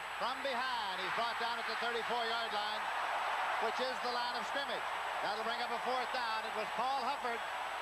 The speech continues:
who had the great game last week against Penn State. Paul Hufford, who in high school literally tore up a knee and fought back to become an outstanding collegiate player.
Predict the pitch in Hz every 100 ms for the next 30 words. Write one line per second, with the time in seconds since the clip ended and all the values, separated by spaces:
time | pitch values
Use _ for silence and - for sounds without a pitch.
0 | - 202 226 226 - 247 254 247 254 247
1 | 254 240 240 269 240 - - - - -
2 | - - - 165 202 220 - 233 233 -
3 | 262 247 - 226 240 240 226 262 233 214
4 | 208 180 240 262 - 247 233 240 269 262
5 | 247 - 277 285 277 285 285 269 208 -
6 | - - - - 196 - 240 233 233 233
7 | 220 220 240 233 233 214 233 247 247 240
8 | 233 254 262 240 - 240 214